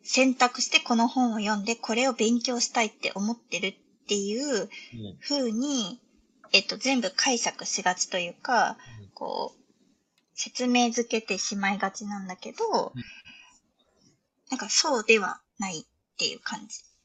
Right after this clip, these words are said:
Speaker 2: 自由意志は存在しないってことだね。
Speaker 1: そうそうそうそうそうそうそうそう。それが、
Speaker 2: うん。
Speaker 1: やっぱ資源の高さで、
Speaker 2: そうだね。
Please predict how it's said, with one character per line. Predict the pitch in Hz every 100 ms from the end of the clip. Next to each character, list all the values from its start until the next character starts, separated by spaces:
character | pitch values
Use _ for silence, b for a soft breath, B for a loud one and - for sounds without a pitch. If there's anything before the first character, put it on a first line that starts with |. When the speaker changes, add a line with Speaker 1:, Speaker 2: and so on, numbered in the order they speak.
| 123
Speaker 2:
自 | 120
由 | 123 131 135 135
意 |
志 | 135 -
は | 95
存 | - 107
在 | 107 107
し | -
な | 110
い |
っ | 107
て |
こ | 73
と |
だ | 53
ね。 | 147 151 _ _ _ _ _ _ _
Speaker 1:
そ | -
う | 240
そ | - 214
う |
そ | - 202
う |
そ | 208 180
う | 190
そ | - -
う |
そ | - -
う | -
そ | - -
う | -
そ | -
う。 | 170 - _
そ | -
れ | 330 359
が、 | 427 427 240 -
Speaker 2:
う | 214
ん。 | 196
Speaker 1:
や | 240
っ | -
ぱ | -
資 | - 226
源 | 240 240
の | 240
高 | - 285 - 277
さ | 269 262
で、 |
Speaker 2:
そ | 381
う |
だ | -
ね。 | 233